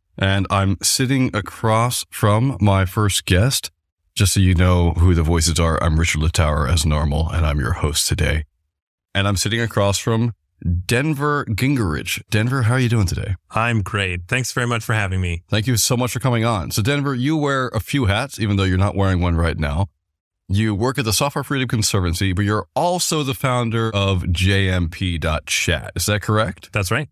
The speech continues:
Speaker 2: Yes.
Speaker 1: Awesome. So we've already had some people on previously in this podcast today who already do work on J M P. We had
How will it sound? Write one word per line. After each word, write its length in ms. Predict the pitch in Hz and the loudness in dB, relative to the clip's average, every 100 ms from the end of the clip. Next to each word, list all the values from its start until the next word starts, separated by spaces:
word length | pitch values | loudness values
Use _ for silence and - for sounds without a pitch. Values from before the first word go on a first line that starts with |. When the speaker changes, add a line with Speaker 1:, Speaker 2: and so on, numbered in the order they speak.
| _ | _
Speaker 2:
Yes. 380 | 117 123 - - | -4 -4 -8 -2
Speaker 1:
Awesome. 400 | 92 92 76 62 | 0 0 -2 -4
So 100 | - | -2
we've 140 | 117 123 | 0 0
already 240 | 170 131 | 0 0
had 180 | 123 131 | -2 -2
some 100 | 104 | 0
people 280 | 107 101 92 | 0 2 2
on 420 | 92 85 82 92 - _ | 2 2 0 -2 -6 _
previously 400 | - 117 104 98 | 0 0 2 0
in 60 | 85 | 0
this 100 | 82 | 0
podcast 560 | 87 80 85 82 80 - | -2 -2 -2 -2 -4 -4
today 580 | 98 85 117 85 85 - _ _ - | -2 0 0 0 -4 -8 _ _ -4
who 200 | 110 98 | -2 0
already 300 | 104 104 95 | 0 0 0
do 240 | 92 110 | 0 0
work 340 | 95 95 98 | 0 0 0
on 220 | - 90 85 | 0 0 0
J 160 | 92 | 0
M 140 | 85 78 | 0 -2
P. 280 | 92 80 | -4 -4
We 160 | 67 85 | -2 0
had 280 | 85 82 | 2 0